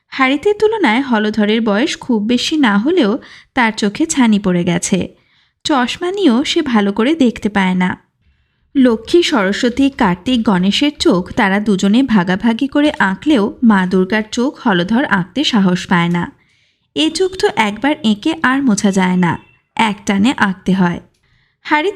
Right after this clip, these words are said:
বেশ বিপদেই পড়ে গেছে। সে পেশাদার কুমোর কোনো কালেই ছিল না। শখ করে সে মূর্তি গড়া শিখেছে, কাঠের পুতুলও বানাতে পারে,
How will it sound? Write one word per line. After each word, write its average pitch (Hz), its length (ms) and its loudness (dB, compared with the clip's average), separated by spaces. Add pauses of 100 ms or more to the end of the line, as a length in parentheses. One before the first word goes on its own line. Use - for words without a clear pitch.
বেশ 466 220 0
বিপদেই 226 400 2
পড়ে 202 280 2
গেছে। 180 500 -2 (420)
সে 392 200 0
পেশাদার 254 540 0
কুমোর 311 400 2
কোনো 208 280 0
কালেই 196 300 2
ছিল 254 260 2
না। 175 300 0 (500)
শখ 233 500 -2
করে 196 220 2
সে 302 160 0
মূর্তি 214 360 2
গড়া 202 260 0
শিখেছে, 185 680 -2 (580)
কাঠের 294 440 -2
পুতুলও 247 360 0
বানাতে 202 380 0
পারে, 185 440 0